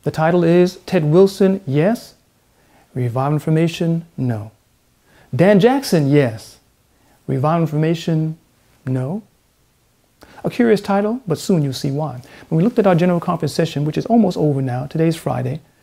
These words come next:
we saw a very, very interesting battle. Some think this battle came to a climax or a conclusion. Nails were being bitten. People were watching actively online. Thousands were watching,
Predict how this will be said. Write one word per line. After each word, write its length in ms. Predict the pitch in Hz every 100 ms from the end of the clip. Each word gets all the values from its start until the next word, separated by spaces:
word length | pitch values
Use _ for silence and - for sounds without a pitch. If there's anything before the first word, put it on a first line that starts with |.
| _ _ _ _
we 80 | 185
saw 480 | - 247 240 233 160
a 20 |
very, 440 | 139 190 214 214 196
very 400 | 147 175 170 -
interesting 800 | 190 185 160 - 147 143 143 160 - _ _ _ _ -
battle. 560 | 127 165 165 131 135 - _ _ _ _
Some 680 | - - 247 214 151 190 - _
think 300 | _ - 170
this 140 | 156 139
battle 460 | 143 190 147 147 - _ _ _
came 340 | - 170 160
to 320 | 151 - 156 -
a 160 | 139 139
climax 640 | - 185 180 170 180 - -
or 100 | 139
a 40 |
conclusion. 600 | - 123 196 196 180 185 - _ _ _ _ _ -
Nails 380 | 143 170 175 156
were 100 | 156
being 300 | 160 160 147
bitten. 360 | 170 165 160 - _ _ _ _
People 180 | - 165
were 100 | 165
watching 460 | 151 165 - 170 170
actively 580 | 156 160 160 147 160 175
online. 460 | 160 151 151 160
Thousands 460 | 156 160 190 160 143
were 100 | 143
watching, 500 | 147 156 156 151